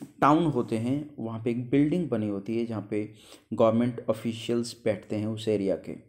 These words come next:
तो आजकल जैसे हमारे यहाँ पे सुविधा सेंटर में ऑफिशियल्स बैठते हैं, लेकिन सारे नहीं बैठते। यू में से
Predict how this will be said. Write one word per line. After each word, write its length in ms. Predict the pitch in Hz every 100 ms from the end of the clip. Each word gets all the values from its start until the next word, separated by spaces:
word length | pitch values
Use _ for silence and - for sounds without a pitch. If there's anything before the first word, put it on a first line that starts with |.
| _ _ _ _ _ _ _ _ _ _ _ _ _ _ _ _ _ _ _ _ _ _ _ _ _ _ -
तो 300 | 101 95 -
आजकल 320 | 127 127 131
जैसे 240 | 117 117 120
हमारे 420 | 110 113 117 113
यहाँ 160 | 110
पे 120 | 107 110
सुविधा 420 | - 131 123 131
सेंटर 400 | 123 120 120 117
में 200 | 117 113
ऑफिशियल्स 500 | 113 123 113 123 120
बैठते 260 | 120 117
हैं, 60 | 127
लेकिन 220 | 120 120
सारे 260 | 117 117 123
नहीं 180 | 123 120
बैठते। 300 | 117 117 123
यू 160 | 120
में 140 | 120 120
से 340 | 131 123 117